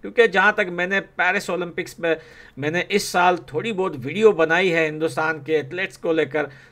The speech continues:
तो उस वीडियोज़ पे ना लाइक आ रहे हैं, ना व्यू आ रहे हैं। तो इससे पता चलता है कि हिंदुस्तान के जो लोग हैं, जो,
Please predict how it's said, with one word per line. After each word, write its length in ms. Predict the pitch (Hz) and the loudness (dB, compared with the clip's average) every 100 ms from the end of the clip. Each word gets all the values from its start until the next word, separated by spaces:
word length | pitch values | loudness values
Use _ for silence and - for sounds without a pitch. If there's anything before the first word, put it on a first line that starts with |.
| - | -10
तो 160 | 143 - | -10 -4
उस 240 | 254 - | -4 -4
वीडियोज़ 520 | 160 156 247 262 240 - | -6 0 6 8 8 4
पे 80 | 214 | 2
ना 140 | 214 | 2
लाइक 460 | 170 151 214 240 220 | 4 8 8 8 4
आ 120 | 208 | 4
रहे 120 | 214 | 2
हैं, 80 | 214 | 0
ना 160 | 196 | -2
व्यू 300 | 165 165 190 | -4 0 2
आ 100 | 151 | 2
रहे 100 | 135 | 2
हैं। 80 | 135 | -4
तो 140 | 135 - | -8 -8
इससे 280 | 226 - 240 | -6 2 2
पता 440 | 240 - 254 - | 2 -4 2 4
चलता 380 | - 214 190 208 | 4 0 4 4
है 180 | 190 - - - - - | 4 -2 -18 -20 -20 -12
कि 60 | - | -4
हिंदुस्तान 640 | 180 190 208 196 208 233 | -2 2 2 4 4 4
के 140 | 226 226 | 4 6
जो 120 | 220 | 6
लोग 400 | 185 170 220 185 | 4 8 8 8
हैं, 180 | 190 185 | 4 0
जो, 320 | 190 196 | 0 0